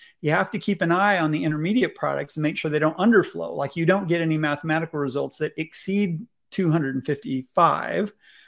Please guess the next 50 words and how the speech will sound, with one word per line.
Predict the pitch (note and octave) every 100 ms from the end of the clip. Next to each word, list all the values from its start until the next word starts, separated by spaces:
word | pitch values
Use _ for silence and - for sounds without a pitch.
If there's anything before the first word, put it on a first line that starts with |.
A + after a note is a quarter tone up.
| _
and | D#3
you | D3+
don't | E3 E3
get | E3 E3
any | E3 C#3+
that | D#3+
go | C#3+ C#3
negative | C#3+ D3+ C#3 C#3+
or | D3+
go | C#3+
below | D3 C#3 C#3 C#3
zero. | B2+ C#3+ C#3 - A2+ - _ _ _ _ _ _ -
Uh, | C#3+ C#3+ D3+ -
or | F#3 F3+
if | F3+
you're | E3+
going | E3+ E3
from, | D#3 D#3+ D3 C#3+ D#3
you | D3
know, | C3+
plus, | C3 D#3+ D3+ - - - -
uh, | D3+ D#3+ D#3+ D#3+ -
one | D3+ D3+
twenty-eight | D3+ C#3+ C3+ C#3+
to | C#3
minus | C#3 C#3 C3+
one | C3
twenty-seven, | - C3+ D#3+ D3 C#3
that's | C#3 C#3+
another | C#3+ C#3+ C3+ C#3 D3
sort | D3+ C#3+
of, | C3+ D#3
that, | D#3+ D#3+ -
that's | D#3 E3+ E3 -
the, | D3 C#3 D#3 -
uh, | D#3+ E2 - - -
the | D3+
signed | - D#3+ E3 D#3+ C#3+
integer | C#3 C3+ C#3+ E2+ -
thing. | - - D#3+
This | D#3 F3
is, | E3+ D#3 - - _ _ _ -
yeah, | D#3
so | -
this | A3 G#3+
is |
a | A3+
signed | D#3+ D3 D#3+
N | C#3
A. | D#3